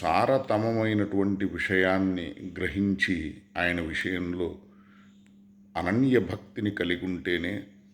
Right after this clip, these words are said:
ఆయన పరమ ప్రసన్నుడవుతాడనేది సత్యం. ఈ, ఈ అంశాన్ని ఆయన పదే పదే ఎన్నో సందర్భాలలో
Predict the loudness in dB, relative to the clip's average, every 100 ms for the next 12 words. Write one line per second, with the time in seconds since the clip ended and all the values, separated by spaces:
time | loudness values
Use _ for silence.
0 | -20 -8 -2 -2 -2 -8 -14 -4 0 0
1 | 0 -4 -6 -4 -2 0 0 -4 0 0
2 | 0 -2 -4 -6 -10 -14 -16 -20 -20 -20
3 | -20 -20 -20 -20 -20 -20 -20 -20 -20 -8
4 | -2 0 0 -2 2 4 4 0 2 2
5 | 2 0 0 0 2 2 2 -2 -4 -6
6 | -2 0 2 0 2 2 2 -2 -6 -2
7 | -2 -2 -2 0 -2 -4 -4 -2 -2 -2
8 | -4